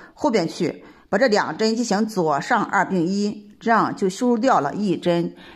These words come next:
假设我们第一次呢要收四针，这收几针呢？它不是一个固定的数，根据线的粗细、毛衣的大小来决定的。我在这儿说的四针呢，它只是一个，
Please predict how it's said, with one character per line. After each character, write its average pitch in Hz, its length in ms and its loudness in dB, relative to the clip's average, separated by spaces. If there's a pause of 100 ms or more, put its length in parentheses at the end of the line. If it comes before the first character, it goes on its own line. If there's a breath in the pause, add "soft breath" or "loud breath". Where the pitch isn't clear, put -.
假 190 200 4
设 208 320 2
我 165 140 -2
们 208 180 0
第 247 160 -2
一 240 60 0
次 226 160 -8
呢 165 180 2
要 185 160 2
收 214 220 -2
四 220 300 -4
针， 156 320 -2 (520 loud breath)
这 302 140 0
收 330 240 0
几 208 240 -2
针 262 180 2
呢？ 185 240 2 (280 loud breath)
它 254 80 4
不 208 120 0
是 226 120 -2
一 240 60 0
个 220 140 4
固 254 180 0
定 247 160 2
的 160 100 2
数， 156 280 -2
根 240 180 2
据 240 100 0
线 240 200 0
的 175 100 4
粗 208 260 0
细、 208 220 0
毛 170 160 4
衣 220 80 0
的 196 100 2
大 202 220 2
小 170 160 -2
来 131 160 0
决 160 140 0
定 185 180 0
的。 135 160 -2 (280 loud breath)
我 208 120 2
在 277 160 4
这 277 100 2
儿 190 160 6
说 240 140 0
的 202 100 2
四 202 360 -4
针 208 180 2
呢， 156 180 2
它 214 140 0
只 190 100 -6
是 220 200 -4
一 202 120 2
个， 180 280 2